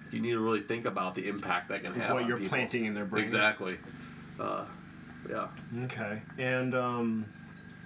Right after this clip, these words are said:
Speaker 2: uh, like, uh, I guess, was there ever a point where you're like, "I might lose this leg"?
Speaker 1: Um, there was one time when,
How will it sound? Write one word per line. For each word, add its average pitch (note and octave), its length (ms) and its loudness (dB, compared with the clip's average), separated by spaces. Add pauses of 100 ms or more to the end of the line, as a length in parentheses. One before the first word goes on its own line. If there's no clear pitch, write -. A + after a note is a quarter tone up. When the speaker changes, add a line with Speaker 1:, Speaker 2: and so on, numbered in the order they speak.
(1700)
Speaker 2:
uh, A2 460 -2
like, C3 320 0 (540)
uh, E3 40 -6 (580)
I E3 80 6
guess, F3 240 4
was C#3 180 0
there F#3+ 240 6
ever D#3 480 4 (760)
a C3 80 2
point C#3 420 2
where B2 120 4
you're B2+ 120 4
like, A#2 200 2 (120)
"I B2 100 4
might A#2 260 2
lose A2 180 2
this G#2+ 220 -4
leg"? G#2+ 280 -2 (1040)
Speaker 1:
Um, E3 460 2 (880)
there C#3+ 200 8
was E3 280 6
one C#3 320 2
time G2+ 640 2 (920)
when, G#2+ 640 0